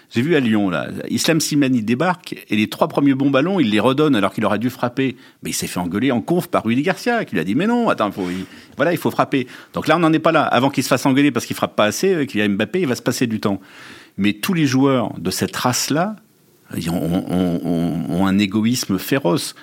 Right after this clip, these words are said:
Et c'est, c'est pour ça qu'ils se développent, c'est pour ça qu'ils sont grands, euh, et ça, ça, ça a pas empêché. Quand on regarde, par exemple, le duel Messi-Ronaldo, à l'aune de, de, justement, de, de cet égoïsme, on voit que finalement, il y a eu presque deux trajectoires,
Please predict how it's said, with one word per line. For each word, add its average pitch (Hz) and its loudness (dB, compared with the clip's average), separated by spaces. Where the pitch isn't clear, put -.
Et 90 -2
c'est, 110 -2
c'est - -2
pour 92 -8
ça 117 0
qu'ils 98 -6
se 82 -6
développent, 131 2
c'est - -2
pour - -6
ça 90 -2
qu'ils - -8
sont 101 -2
grands, 127 2
euh, 85 2
et 92 -8
ça, 95 -4
ça, - -2
ça - -2
a - -2
pas - -2
empêché. 156 0
Quand 202 4
on 190 2
regarde, 214 2
par 151 2
exemple, 151 2
le 127 2
duel 139 2
Messi-Ronaldo, 117 2
à 95 -2
l'aune 151 4
de, 101 0
de, 95 -4
justement, 135 0
de, 110 2
de 101 -4
cet - -4
égoïsme, 110 -2
on 90 -4
voit 123 -2
que - -6
finalement, 110 0
il 127 2
y 98 2
a 95 2
eu 95 -2
presque - -2
deux 120 2
trajectoires, 117 -2